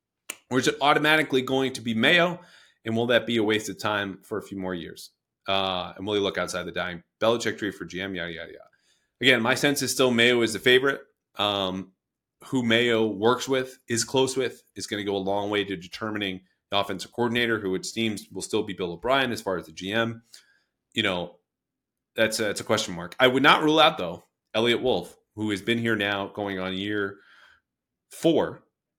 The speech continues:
given that he came up in Green Bay under his dad, Ron Wolf, legendary G M, then went to Cleveland for a year or two, and has since been in New England. The ability to blend all these systems, ideas,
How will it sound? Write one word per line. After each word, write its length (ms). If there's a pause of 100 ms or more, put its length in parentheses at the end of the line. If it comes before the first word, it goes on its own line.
(260)
given 220
that 100
he 120
came 260
up 320 (120)
in 120
Green 240
Bay 200
under 200
his 80
dad, 320
Ron 200
Wolf, 320
legendary 440
G 180
M, 380
then 100
went 120
to 60
Cleveland 440
for 80
a 40
year 140
or 40
two, 360 (180)
and 80
has 160
since 140
been 160
in 80
New 140
England. 320
The 80
ability 360
to 80
blend 300
all 120
these 180
systems, 500
ideas, 640